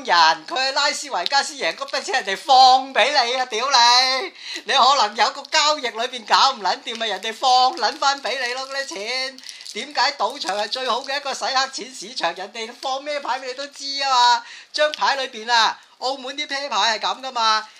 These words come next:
啤牌玩撚完之後要碎撚咗佢㗎嘛。你又唔見有啤牌回收？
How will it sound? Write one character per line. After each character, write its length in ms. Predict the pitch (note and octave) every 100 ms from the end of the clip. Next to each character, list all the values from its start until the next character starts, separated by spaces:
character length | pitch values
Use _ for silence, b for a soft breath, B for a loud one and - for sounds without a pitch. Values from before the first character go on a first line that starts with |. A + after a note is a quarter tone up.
| B -
啤 160 | C#4+ C#4+
牌 180 | A3
玩 220 | A#3+ F#3 A#3+
撚 20 |
完 280 | A#3+ A3+ E3+
之 100 | C4+
後 80 | A3+
要 120 | A3+
碎 320 | - A#3 A#3
撚 180 | G#3 B3+
咗 80 | B3
佢 200 | G#3+ A3+
㗎 40 |
嘛。 300 | A#3 G#3 G3 F#3+ b b _
你 120 | D3+
又 100 | G3+
唔 140 | C3 C3
見 120 | F#3+
有 100 | D#3
啤 140 | G3
牌 120 | E3 C#3+
回 140 | A2
收？ 280 | - C3